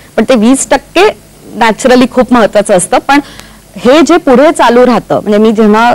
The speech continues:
केव्हाही माझ्याकडे जे क्लायंट्स येतात, त्यांना सांगते की तुम्ही सेल्फ हिप्नॉसिस सकाळी पंधरा मिनिटं, रात्री पंधरा मिनिटं केलं तर म्हणलं, मला असं अजिबात नकोय की तुम्ही आयुष्यभर माझ्याकडे यायला पाहिजे. तुम्ही तुमची, तुमची शक्ती तुम्हाला वापरता यायला पाहिजे, त्याचं मी टेक्निक पहिल्यांदा शिकवते.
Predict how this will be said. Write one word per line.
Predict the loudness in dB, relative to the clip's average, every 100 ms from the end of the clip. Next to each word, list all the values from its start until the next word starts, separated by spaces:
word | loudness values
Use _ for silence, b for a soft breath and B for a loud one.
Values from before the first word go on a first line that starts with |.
| -4
केव्हाही | -10 -8 -2 0 2 2
माझ्याकडे | 0 0 0 -2
जे | -2
क्लायंट्स | -2 -2 -2
येतात, | -4 -4
त्यांना | -2 -2
सांगते | -2 -4 -4
की | -2
तुम्ही | -2 0
सेल्फ | -2 -2
हिप्नॉसिस | -4 -4 -4 -2 -2 -2
सकाळी | -4 -4 -4 -2
पंधरा | -2 -4 -2
मिनिटं, | -2 -2 0 -2 B B B B
रात्री | -2 0 0
पंधरा | 0 0 0
मिनिटं | 0 0 -2
केलं | 0 0 0 -4 B B B
तर | 0
म्हणलं, | 2 2
मला | 2 0
असं | 0 0
अजिबात | 0 2 0 -2
नकोय | -2 -2 -2
की | -2
तुम्ही | -2 0
आयुष्यभर | 0 -2 0 0
माझ्याकडे | 2 0 0 0 2
यायला | 2 0 -2
पाहिजे. | -2 -2 -2 -2 -2
तुम्ही | -2 0
तुमची, | 0 0 -2
तुमची | -2 -2 -4
शक्ती | -6 -10 -4 -4
तुम्हाला | -2 -2 0 0
वापरता | 0 -2 -2 0 2
यायला | 0 0
पाहिजे, | -6 -8 -6 -6 -6 B B B -4
त्याचं | 0 2
मी | 2
टेक्निक | 2 -2 -2 -4
पहिल्यांदा | 0 2 2 2 2
शिकवते. | 0 -4 -4 -4 -4